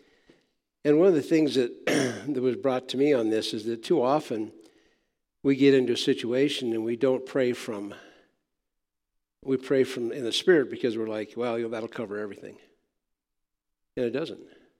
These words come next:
You weren't necessarily supposed to pray in the Spirit about that. You're supposed to pray according to knowledge of that information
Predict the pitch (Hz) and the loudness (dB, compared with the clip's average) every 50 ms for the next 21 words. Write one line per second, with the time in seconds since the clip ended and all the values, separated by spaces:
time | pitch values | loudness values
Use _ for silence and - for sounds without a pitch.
0 | _ _ _ _ _ _ _ _ _ _ _ _ _ _ _ _ _ _ _ _ | _ _ _ _ _ _ _ _ _ _ _ _ _ _ _ _ _ _ _ _
1 | _ - 135 151 156 135 131 127 123 - 127 123 123 113 - - 180 175 - - | _ -4 -2 -2 -2 0 -2 -2 -2 -2 -4 -4 -4 -6 -8 -8 -10 -10 -10 -12
2 | - 117 101 92 92 90 - - - 107 95 90 90 87 98 90 90 - - 82 | -10 -10 -10 -10 -10 -10 -12 -12 -10 -12 -14 -14 -14 -14 -14 -14 -14 -14 -14 -16
3 | 92 101 110 131 139 - - - 120 104 - - - 127 117 107 - - 131 120 | -12 -8 -6 -6 -6 -6 -8 -8 -8 -8 -10 -8 -6 -6 -6 -6 -6 -4 -4 -2
4 | 110 107 101 101 107 113 131 135 123 117 101 104 117 101 113 113 113 123 - 120 | -2 -4 -4 -4 -4 -2 -2 -2 -2 -4 -4 -6 -8 -8 -8 -8 -8 -8 -8 -8
5 | 117 113 - 117 107 110 120 120 117 - - 104 104 95 | -8 -8 -10 -10 -8 -6 -6 -6 -6 -8 -10 -10 -12 -12